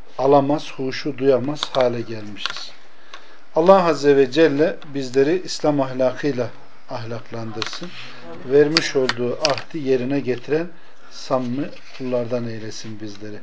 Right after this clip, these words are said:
Ayet-i kerimede de dediği gibi ahdini bozan o budala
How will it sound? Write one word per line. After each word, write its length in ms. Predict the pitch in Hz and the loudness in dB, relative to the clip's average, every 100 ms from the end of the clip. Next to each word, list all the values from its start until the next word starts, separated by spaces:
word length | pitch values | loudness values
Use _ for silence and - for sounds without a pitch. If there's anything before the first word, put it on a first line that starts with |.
| - - - - - | -10 -10 -10 -10 6
Ayet-i 360 | 147 156 - 127 | 10 10 6 0
kerimede 520 | 151 147 151 143 127 | 4 4 4 4 2
de 140 | 117 | 0
dediği 360 | 127 127 160 120 | -4 0 0 2
gibi 340 | 123 127 165 - - - - 147 | -2 -2 -4 -2 -2 -2 -4 0
ahdini 560 | 135 113 131 117 117 | 0 0 -6 -4 2
bozan 400 | 135 117 123 147 185 - - | 2 2 0 -2 -4 -8 -4
o 40 | 139 131 131 | -4 -4 -4
budala 360 | 131 131 120 | 2 4 4